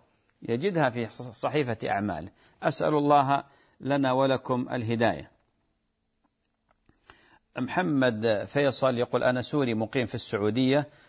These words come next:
يقول: "انتقلت إلى بيت سكن إيجار من حوالي سنتين ولم أتوفق بالرزق فيه ولا، وأيضًا المشاكل فيه كثيرة. الحمد لله أنا بخير". ط-، يقول: "هل تنصحني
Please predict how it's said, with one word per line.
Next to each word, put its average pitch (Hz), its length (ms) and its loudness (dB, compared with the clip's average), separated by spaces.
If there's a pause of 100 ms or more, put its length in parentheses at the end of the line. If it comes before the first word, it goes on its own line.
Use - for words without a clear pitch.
(120)
يقول: 139 300 0
"انتقلت 135 500 0
إلى 120 260 0
بيت 123 360 -2
سكن 110 520 -4
إيجار 107 420 2
من 98 140 -6
حوالي 107 360 2
سنتين 113 520 -2
ولم 139 300 2
أتوفق 117 560 -2
بالرزق 113 400 -4
فيه 127 220 -2
ولا، 127 400 2 (520)
وأيضًا 120 800 0
المشاكل 113 720 0
فيه 123 180 -6
كثيرة. 113 380 -2
الحمد 113 320 -4
لله 113 160 0
أنا 113 120 0
بخير". 131 400 -2 (100)
ط-، - 160 -4 (380)
يقول: 127 360 0
"هل 147 120 4
تنصحني 131 600 0